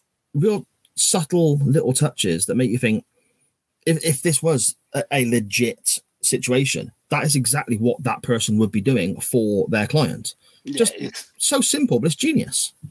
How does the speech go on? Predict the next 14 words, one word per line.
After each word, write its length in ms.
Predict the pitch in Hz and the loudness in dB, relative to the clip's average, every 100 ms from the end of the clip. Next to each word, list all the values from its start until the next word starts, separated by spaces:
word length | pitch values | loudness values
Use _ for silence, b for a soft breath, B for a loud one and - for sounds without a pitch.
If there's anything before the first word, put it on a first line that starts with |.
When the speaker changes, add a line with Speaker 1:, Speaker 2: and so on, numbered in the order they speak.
| _ | _
Speaker 2:
It's 220 | 156 139 | -4 -4
the 140 | - 151 | -2 -2
lost 400 | 151 180 - 143 | 2 0 0 0
art 280 | 139 127 123 | 2 2 0
of, 300 | 120 104 104 | -6 -8 -12
of, 420 | - 120 101 95 | -6 -4 -4 -10
of 240 | - - 117 | -8 -4 -2
a 80 | |
manager. 460 | 110 123 110 104 - - B B - _ - - | 0 0 0 -4 -6 -8 B B -20 _ -20 0
Speaker 1:
Yeah. 160 | 127 104 | 2 2
Speaker 2:
It's 260 | 113 - - | -2 -8 -4
so, 360 | - 160 143 | 0 2 2
so 300 | - 127 113 | 0 -2 -4
good. 220 | 104 107 | -4 -6